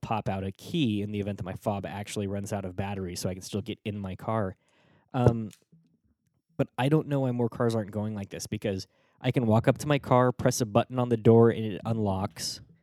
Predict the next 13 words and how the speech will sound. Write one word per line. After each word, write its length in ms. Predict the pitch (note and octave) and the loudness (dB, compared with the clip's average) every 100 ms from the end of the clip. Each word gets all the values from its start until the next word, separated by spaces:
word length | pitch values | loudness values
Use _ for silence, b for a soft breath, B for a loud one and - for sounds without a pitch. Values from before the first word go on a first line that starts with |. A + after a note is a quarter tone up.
| _ _ - | _ _ -8
Um, 180 | A2+ A2 | -4 -2
same 280 | - A#2+ A#2+ | 2 2 2
with 180 | A#2 - | 0 0
the 140 | A2+ | -2
tailgate. 580 | - - B2+ B2 B2 A#2+ | -2 2 2 4 2 0
I 60 | A2 | -4
can 100 | A2 | -4
do 120 | G#2+ | 0
that. 180 | A2 C3 - | 0 -2 -2
Like, 180 | A#2+ A2 - | -4 -4 -8
my 300 | B2+ B2 B2+ | -4 0 0
fob 360 | - C#3 C#3 B2+ | 2 4 4 4
never 260 | B2 C3 | 6 6